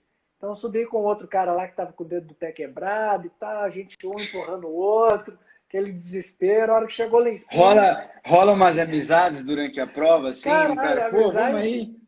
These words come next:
Speaker 1: <laughs> amizade pra vida inteira, bicho. É, é incrível o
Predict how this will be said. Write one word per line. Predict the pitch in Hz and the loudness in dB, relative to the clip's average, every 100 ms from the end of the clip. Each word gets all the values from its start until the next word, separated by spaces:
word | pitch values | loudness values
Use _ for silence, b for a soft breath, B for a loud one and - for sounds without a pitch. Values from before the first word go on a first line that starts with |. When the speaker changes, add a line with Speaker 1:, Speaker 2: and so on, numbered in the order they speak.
| _ - | _ -20
Speaker 1:
<laughs> | 294 - 330 233 - | -20 -18 -20 -18 -6
amizade | 247 233 220 240 254 | -4 -2 4 4 4
pra | 247 | 0
vida | 233 240 | -2 -4
inteira, | 262 285 196 202 233 196 | -10 -6 -2 0 0 -2
bicho. | 143 _ _ _ _ | -12 _ _ _ _
É, | 190 180 196 | -14 -12 -10
é | 190 185 | -10 -8
incrível | 196 202 208 208 196 | -8 -8 -8 -8 -10
o | 180 | -12